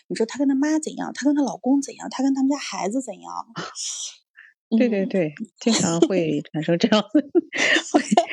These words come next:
Speaker 2: 这个在工作之中经常会听到这样的话，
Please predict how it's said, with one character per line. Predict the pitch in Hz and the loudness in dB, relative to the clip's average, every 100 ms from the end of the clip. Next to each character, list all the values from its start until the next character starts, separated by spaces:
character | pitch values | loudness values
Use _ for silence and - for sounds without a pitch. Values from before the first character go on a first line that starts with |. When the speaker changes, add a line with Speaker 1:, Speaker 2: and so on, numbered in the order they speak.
| 339 480 | 0 2
Speaker 2:
这 | 294 214 | 4 4
个 | 202 | 2
在 | 196 233 | 4 4
工 | 220 269 | 4 4
作 | 339 359 | 4 2
之 | 233 269 | 2 2
中 | 269 277 | 2 2
经 | 285 | 2
常 | 285 185 208 | 2 2 4
会 | 220 190 | 2 2
听 | - 208 | 0 0
到 | 202 175 | 0 2
这 | 208 | 0
样 | 196 165 | 0 -2
的 | 147 | -6
话， | 180 | -8